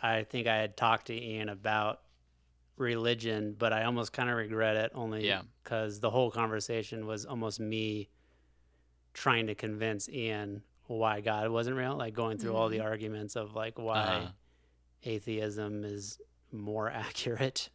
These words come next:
Speaker 1: than, and just, uh, just
Speaker 2: Yeah.
Speaker 1: shooting holes in religion in general, you know?
Speaker 3: Mm-hmm.
Speaker 1: And I, uh, you know, it's to, to me looking back on it, it's like, it's not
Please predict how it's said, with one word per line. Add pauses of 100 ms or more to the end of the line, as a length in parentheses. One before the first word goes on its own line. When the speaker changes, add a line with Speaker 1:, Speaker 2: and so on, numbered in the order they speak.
Speaker 1:
than, (640)
and
just,
uh, (100)
just
Speaker 2:
Yeah.
Speaker 1:
shooting
holes
in
religion
in
general,
you
know?
Speaker 3:
Mm-hmm. (960)
Speaker 1:
And
I,
uh,
you
know, (800)
it's
to, (180)
to
me
looking
back
on
it,
it's
like,
it's
not